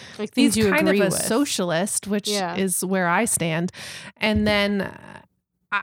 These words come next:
Speaker 2: I just think the way he's doing it is in a way that's, like, so divisive and incendiary that it's, it's, like, creating harm while pushing a message
Speaker 1: Mm.
Speaker 2: that I stand behind.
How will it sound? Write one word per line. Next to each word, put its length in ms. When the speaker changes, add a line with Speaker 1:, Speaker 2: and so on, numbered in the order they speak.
Speaker 2:
I 160
just 280
think 400
the 160
way 200
he's 260
doing 300
it 100
is 180
in 160
a 60
way 260
that's, 260
like, 180
so 600
divisive 720
and 160
incendiary 760
that 200
it's, 320
it's, 220
like, 180
creating 720
harm 760
while 360
pushing 460
a 60
message 560
Speaker 1:
Mm. 100
Speaker 2:
that 140
I 160
stand 400
behind. 640